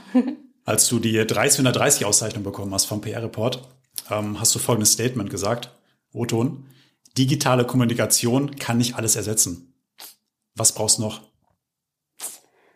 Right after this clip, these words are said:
Speaker 1: Braucht den Human Touch, meiner Meinung nach. Also, für mich ist im, im Rückblick die Corona-Pandemie das beste Beispiel, dass digital viel geht und dass man viel kompensieren konnte,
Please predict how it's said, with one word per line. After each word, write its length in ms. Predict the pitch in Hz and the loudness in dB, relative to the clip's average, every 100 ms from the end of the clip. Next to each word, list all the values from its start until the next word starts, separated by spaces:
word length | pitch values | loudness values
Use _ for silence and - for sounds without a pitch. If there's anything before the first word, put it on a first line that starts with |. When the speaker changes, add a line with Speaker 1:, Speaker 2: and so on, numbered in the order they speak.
| _ _ _ - | _ _ _ -2
Speaker 1:
Braucht 220 | - 196 | 2 4
den 120 | 220 202 | 2 4
Human 320 | 233 233 226 | 6 6 4
Touch, 380 | - 220 220 - | 2 2 0 0
meiner 180 | 175 | 2
Meinung 300 | 175 175 175 | 4 2 2
nach. 380 | 175 175 185 - - | -2 -4 -8 -6 0
Also, 460 | 196 190 190 190 190 - - - - - - - | 4 6 6 4 0 -16 -20 -20 -20 -20 -20 -18
für 200 | - - | -2 6
mich 220 | 226 269 247 | 8 8 6
ist 160 | 208 | 2
im, 440 | 214 - 156 220 220 | 0 -2 0 2 4
im 140 | 220 | 4
Rückblick 400 | 208 262 269 254 | 6 6 4 2
die 120 | 233 | 2
Corona-Pandemie 920 | 214 208 208 247 254 233 208 208 214 226 | 2 4 6 6 4 4 4 4 6 4
das 180 | 214 | 4
beste 300 | - 220 - | 2 0 2
Beispiel, 840 | 196 190 214 254 - 214 240 269 349 349 - - _ | 2 4 4 2 0 2 4 4 0 -4 -18 -20 _
dass 260 | - 214 185 | 2 2 4
digital 540 | 233 254 254 226 226 | 6 6 4 4 4
viel 360 | 233 - 240 220 | 4 2 4 4
geht 640 | - 196 269 453 - - - _ _ _ _ _ 311 - | 2 2 2 2 -2 -10 -12 _ _ _ _ _ -12 0
und 460 | 202 202 202 - | 2 2 0 -2
dass 160 | 202 202 | 0 2
man 120 | 202 | 2
viel 260 | 202 254 254 | 4 4 4
kompensieren 520 | 254 220 214 214 202 | 4 4 4 4 2
konnte, 380 | 202 247 285 | 2 4 4